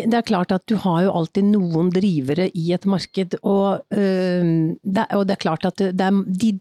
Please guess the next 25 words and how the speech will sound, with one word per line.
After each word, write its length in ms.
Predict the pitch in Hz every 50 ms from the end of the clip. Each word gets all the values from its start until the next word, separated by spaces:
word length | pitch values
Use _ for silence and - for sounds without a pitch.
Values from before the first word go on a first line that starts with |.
| - _
de 120 | - 226 220
tar 260 | - 208 185 170 175
jo 60 | 180
med 180 | 175 165 160 156
de 80 | 170 180
små. 300 | - 180 156 147 156 - - _ _ _ _ _ -
Selvfølgelig 560 | - 214 - - 160 147 143 156 165 170 160
gjør 220 | 151 139 135 139 147
de 40 | 143
det, 80 | 147 143 -
fordi 140 | - 185 180 170
at 80 | -
man, 160 | 190 185 180
vi 80 | 165 190 185 196
ønsker 240 | 170 151 - -
jo 80 | 165 165
å 60 | 165 -
tjene, 300 | 208 175 151 135 143 151
man 300 | 156 175 170 175 180 180
ønsker 220 | 180 156 - - 147
jo 0 |
å 60 | 151
tjene 240 | - 170 143 131 135 -
penger. 300 | 151 143 131 135 156 - _ - - - - - - - _ _ -
Og 400 | 202 196 196 196 196 190 196 196